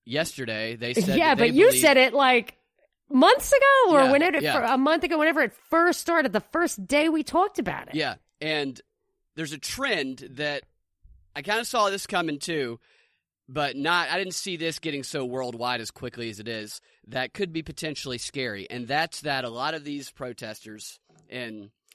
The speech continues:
Speaker 1: I don't wanna say a lot, but there are groups of protesters in these countries a-, around the world that are now showing up to these protests dressed exactly like the Joker from the recent Joker movie.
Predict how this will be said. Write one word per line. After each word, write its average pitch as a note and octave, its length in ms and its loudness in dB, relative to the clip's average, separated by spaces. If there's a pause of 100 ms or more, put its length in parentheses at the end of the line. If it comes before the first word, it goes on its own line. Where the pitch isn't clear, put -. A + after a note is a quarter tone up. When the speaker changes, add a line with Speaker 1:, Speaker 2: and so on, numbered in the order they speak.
Speaker 1:
I - 60 -10
don't E3+ 60 -6
wanna D#3+ 100 -4
say C3+ 160 -8
a B2+ 60 -8
lot, B2+ 280 -4
but B2+ 80 -12
there C3+ 140 -8
are C3 60 -8
groups C#3+ 460 -8
of D3+ 80 -14
protesters B2+ 720 -10
in C3 240 -10
these B2+ 180 -10
countries A2 460 -12
a-, G#2 140 -14
around B2+ 260 -8
the C3+ 60 -8
world G#2+ 280 -12 (360)
that C3+ 240 -6
are A#2+ 340 -6 (220)
now D3 240 -4
showing E3 420 -6
up C#3 120 -6
to C3 100 -14
these A#2 180 -10
protests A2 640 -10 (260)
dressed C#3+ 460 -6
exactly D3 640 -6
like C3+ 400 -4 (340)
the A2+ 80 -14
Joker A#2+ 600 -2 (300)
from C3 240 -6
the A#2+ 100 -6
recent B2+ 420 -8
Joker C#3+ 340 -4
movie. F2 340 -18